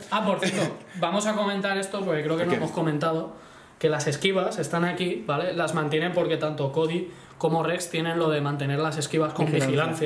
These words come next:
Speaker 1: vigilancia. Entonces,
Speaker 2: Pille.
Speaker 1: Re-, eh, Cody se la mantiene a Rex y Rex se la mantiene a Padme.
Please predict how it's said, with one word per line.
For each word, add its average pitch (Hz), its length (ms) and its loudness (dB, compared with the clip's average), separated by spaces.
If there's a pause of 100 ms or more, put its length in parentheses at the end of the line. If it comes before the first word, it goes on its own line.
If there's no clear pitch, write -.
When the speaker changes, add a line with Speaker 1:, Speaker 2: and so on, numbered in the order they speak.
Speaker 1:
vigilancia. - 60 -8 (240)
Entonces, 170 440 0
Speaker 2:
Pille. 127 280 2
Speaker 1:
Re-, 185 560 0
eh, 165 40 -4
Cody 185 240 0
se 190 140 -2
la 185 100 2
mantiene 180 400 0
a 170 100 0
Rex 208 320 -2
y 175 60 -2
Rex 160 360 -2
se 180 60 0
la 165 100 2
mantiene 156 400 0
a 139 120 -2
Padme. 156 300 -2